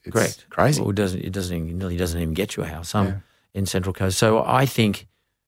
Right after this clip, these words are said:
Speaker 2: so the people who went from the city to Surrey Hills, so the people who ordinarily would go to Surrey Hills saying, "Fuck, it's too expensive," we're gonna have to go to Redford.
Speaker 1: Yeah.
Speaker 2: And the people who are going to Redford, they're gonna say, "Fuck, it's too expensive, we're gonna have to go to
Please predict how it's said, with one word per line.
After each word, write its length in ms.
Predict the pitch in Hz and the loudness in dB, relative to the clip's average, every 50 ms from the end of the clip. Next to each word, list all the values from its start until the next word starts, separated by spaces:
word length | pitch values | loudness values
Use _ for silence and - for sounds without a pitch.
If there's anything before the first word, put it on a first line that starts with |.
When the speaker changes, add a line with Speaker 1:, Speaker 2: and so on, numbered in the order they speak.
| _ _ _ | _ _ _
Speaker 2:
so 160 | - - 113 | -6 -2 0
the 80 | 104 101 | 0 2
people 260 | - 135 123 117 110 | 4 4 4 6 6
who 120 | 101 104 101 | 4 4 4
went 160 | 98 95 - | 4 2 2
from 140 | - 98 95 | 0 0 2
the 40 | |
city 220 | 92 101 113 107 104 | 2 4 4 4 4
to 60 | 92 87 | 2 2
Surrey 280 | - - 95 92 90 | 2 2 4 4 4
Hills, 420 | 92 107 117 - 147 131 - - - | 4 4 4 4 4 2 0 -4 -8
so 220 | - - - 107 98 | -4 2 2 4 4
the 80 | 95 | 4
people 220 | - 120 120 104 90 | 2 2 4 4 4
who 120 | 98 98 | 4 6
ordinarily 560 | 98 107 107 98 101 117 147 180 185 147 113 95 | 6 6 6 6 6 6 6 6 6 6 6 6
would 160 | 90 92 90 | 4 4 4
go 120 | 95 90 85 | 2 2 2
to 60 | 82 | 2
Surrey 320 | 90 - 101 95 92 87 85 | 2 2 2 4 4 4 4
Hills 200 | 98 101 98 92 | 4 2 2 0
saying, 160 | - 90 87 | 0 -2 0
"Fuck, 160 | - - 143 | 0 0 -2
it's 100 | - - | -2 -2
too 80 | - - | -4 -2
expensive," 420 | 92 90 92 147 151 - - 139 - _ - _ _ _ _ _ | -2 0 2 2 0 0 -2 -6 -6 _ -20 _ _ _ _ _
we're 100 | - 117 | 0 2
gonna 160 | 107 113 95 95 | 4 4 4 2
have 100 | 95 - | 2 2
to 100 | - 95 | 2 4
go 140 | 92 92 | 4 4
to 120 | 87 92 90 | 4 2 2
Redford. 300 | 90 107 113 110 85 87 | 2 2 2 2 -2 -4
Speaker 1:
Yeah. 60 | 85 | -4
Speaker 2:
And 80 | 85 - - - _ - | -6 -10 -14 -16 _ -2
the 80 | 113 101 | -2 2
people 160 | 110 120 104 | 2 2 4
who 60 | 95 | 4
are 40 | 95 | 4
going 120 | 95 90 87 | 4 4 4
to 40 | |
Redford, 300 | 90 110 120 117 - 98 | 4 4 2 2 2 2
they're 80 | 92 95 | 4 4
gonna 80 | 98 92 | 4 4
say, 160 | - - 98 | 2 2 0
"Fuck, 220 | 92 - - 127 101 | 0 2 0 2 2
it's 120 | 90 87 | 0 0
too 100 | - - | 0 0
expensive, 300 | 98 95 95 123 107 92 | 2 4 4 4 4 4
we're 60 | 95 95 | 2 2
gonna 120 | 92 95 | 2 2
have 100 | 95 90 | 2 2
to 60 | 87 90 | 2 2
go 120 | 92 90 | 2 2
to 100 | 87 87 | 0 -2